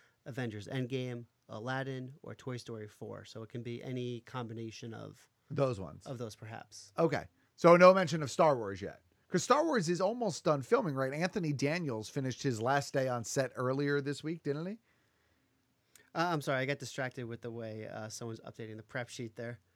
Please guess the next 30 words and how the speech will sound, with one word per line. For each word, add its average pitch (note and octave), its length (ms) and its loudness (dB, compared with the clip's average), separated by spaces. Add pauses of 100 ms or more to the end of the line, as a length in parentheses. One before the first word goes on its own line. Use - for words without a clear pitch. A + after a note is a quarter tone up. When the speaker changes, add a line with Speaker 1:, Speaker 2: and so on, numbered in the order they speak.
Speaker 2:
Oh. C3 280 4 (360)
<laughs> B2+ 100 -2 (720)
Okay. C#3+ 380 4 (380)
Speaker 1:
<laughs> - 420 -10
Speaker 2:
Um, F3+ 580 12 (600)
so A#3 460 12
yeah, E3+ 360 10
I F3 120 10
mean, A#3+ 420 4 (540)
I G#3 140 12
mean, A#3 320 4 (160)
I'm, G#3 180 8 (300)
I'm G3 120 8
not G#3+ 240 6
surprised F#3+ 480 4
that D3+ 120 0
some D3+ 160 -2
of D3 40 2
these D3 140 2
companies C#3 500 -2
are A#2 120 -2
sitting C3 380 -2
out B2 180 -4
the A#2+ 80 -10
Super C#3 300 -6
Bowl. F#2+ 220 -4
The, C3 140 0
the C#3 160 -2
Speaker 1:
Mm-hmm. C#3 80 -4
Speaker 2:
price, F3 520 0